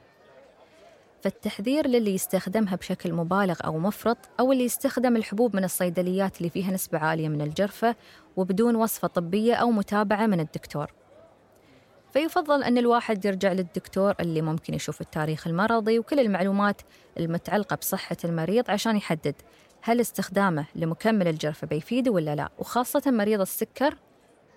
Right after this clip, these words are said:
ننصحك لا تودر أدويتك وتعتمد على الأعشاب عشان ما تضر بصحتك.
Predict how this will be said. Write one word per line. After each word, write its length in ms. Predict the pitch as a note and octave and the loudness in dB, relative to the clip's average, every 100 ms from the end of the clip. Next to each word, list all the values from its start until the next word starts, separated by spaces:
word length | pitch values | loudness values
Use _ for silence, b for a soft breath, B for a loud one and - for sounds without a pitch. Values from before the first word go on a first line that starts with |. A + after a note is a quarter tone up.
| - | -6
ننصحك 580 | F#3+ G#3 - F3 - - | -2 -2 -2 -4 -4 2
لا 120 | A#3 | 2
تودر 440 | - B3 G3+ G3+ F3+ | 4 2 2 0 0
أدويتك 500 | F3+ A3 A3 D4+ - | 0 -2 -2 -4 -4
وتعتمد 560 | - - - - A3+ F3 | -6 -6 -6 -2 0 2
على 160 | G3 A3 | 2 2
الأعشاب 500 | - - - A#3+ B3+ | 0 -4 0 0 0
عشان 340 | F3+ - G#3 | -2 0 2
ما 160 | G3+ G#3 - | 2 0 2
تضر 180 | G3 G3+ E3+ | 0 0 -4
بصحتك. 560 | - - - - - | -6 -8 -10 -14 -14